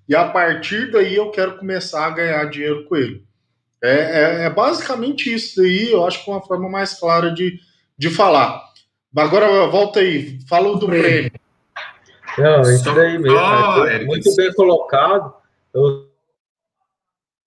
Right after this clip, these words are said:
Speaker 2: Oi, só, só pra falar um adendo sobre lançador e tomador, é, muito bem dito aí, o que a gente já comentou ali atrás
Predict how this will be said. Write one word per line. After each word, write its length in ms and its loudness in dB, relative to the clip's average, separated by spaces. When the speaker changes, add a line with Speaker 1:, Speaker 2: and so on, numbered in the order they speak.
Speaker 2:
Oi, 360 -2
só, 580 -2
só 200 -6
pra 180 -4
falar 600 -4
um 80 -6
adendo 400 -4
sobre 460 -4
lançador 580 -4
e 80 -6
tomador, 800 -4
é, 720 -2
muito 260 -8
bem 220 -6
dito 320 -6
aí, 260 -4
o 80 -12
que 120 -4
a 40 2
gente 200 -2
já 120 -2
comentou 560 -2
ali 180 -2
atrás 840 -4